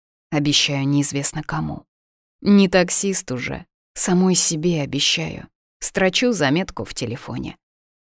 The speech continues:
Не гулять с Алькой, пусть сама гуляет в таких местах. "Не думаю", фыркает таксист. На впечатления подсаживаются. Адреналин, кураж — это тоже наркотик.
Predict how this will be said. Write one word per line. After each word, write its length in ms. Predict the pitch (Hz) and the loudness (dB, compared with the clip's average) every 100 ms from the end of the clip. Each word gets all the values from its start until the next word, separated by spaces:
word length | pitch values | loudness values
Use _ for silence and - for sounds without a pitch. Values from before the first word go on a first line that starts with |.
| _ | _
Не 220 | 180 190 | 4 6
гулять 360 | 175 175 185 214 | 6 4 2 0
с 140 | - | 0
Алькой, 500 | 165 143 139 147 135 - - _ | 0 -4 -8 -10 -12 -14 -20 _
пусть 280 | 220 202 - | 2 4 4
сама 320 | 208 196 160 | 4 6 4
гуляет 460 | 143 160 196 147 | 4 2 2 0
в 60 | - | 0
таких 360 | 151 151 160 - | -2 0 -2 0
местах. 540 | 170 - 156 - - _ _ _ _ _ _ _ _ | 2 0 -2 -14 -20 _ _ _ _ _ _ _ _
"Не 260 | 175 180 175 | 4 6 4
думаю", 560 | 160 147 143 143 143 - - _ | 4 4 4 2 0 -4 -18 _
фыркает 500 | - - 156 - 143 - | -12 -6 -6 -6 -10 -8
таксист. 600 | 156 - - - - - - _ _ _ - | -8 -4 -4 -4 -6 -8 -20 _ _ _ 0
На 160 | 202 | 2
впечатления 800 | 226 - 240 277 262 285 277 240 | 2 0 0 0 4 6 6 6
подсаживаются. 1040 | 220 214 - 233 208 139 117 120 - - - _ - | 4 2 2 2 0 -2 -4 -2 -2 -2 -8 _ 2
Адреналин, 800 | 214 170 156 147 208 262 226 180 | 4 6 6 6 4 2 0 -2
кураж — 580 | 127 151 214 202 226 - - - | 0 2 0 2 0 0 -10 -2
это 280 | 294 302 294 | 0 4 2
тоже 320 | - 294 254 | 2 2 4
наркотик. 680 | 226 226 - 262 - - - | 2 2 -2 -4 -6 -16 -20